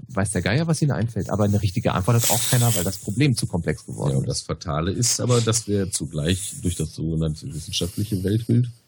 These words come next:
Speaker 2: also offenbar scheinen viele Menschen oder erzählen sich viele Menschen und glauben es vielleicht auch und handeln danach, ähm, dass wir, sagen wir mal, die Zeiten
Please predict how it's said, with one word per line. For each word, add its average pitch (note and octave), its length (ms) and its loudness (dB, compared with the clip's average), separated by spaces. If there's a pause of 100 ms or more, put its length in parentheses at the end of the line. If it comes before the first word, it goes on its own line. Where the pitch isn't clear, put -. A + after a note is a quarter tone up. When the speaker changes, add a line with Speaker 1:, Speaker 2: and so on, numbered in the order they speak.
(800)
Speaker 2:
also F#2 360 -2
offenbar G2 320 0
scheinen G2 240 0
viele A2+ 260 2
Menschen G2+ 340 2
oder F2+ 160 -2
erzählen C3+ 500 4
sich G2 260 0
viele F2+ 240 0
Menschen F2 500 -4
und F#2 180 -4
glauben F#2+ 320 2
es G#2 100 -2
vielleicht G#2+ 320 -2
auch F2 80 -4
und F#2+ 140 -4
handeln G2 240 -2
danach, G#2+ 380 -2 (720)
ähm, G2 1000 2
dass G2 280 0
wir, G2+ 340 0
sagen F#2+ 260 -6
wir G#2+ 100 0
mal, G#2+ 120 2
die G2 120 -4
Zeiten G#2 600 0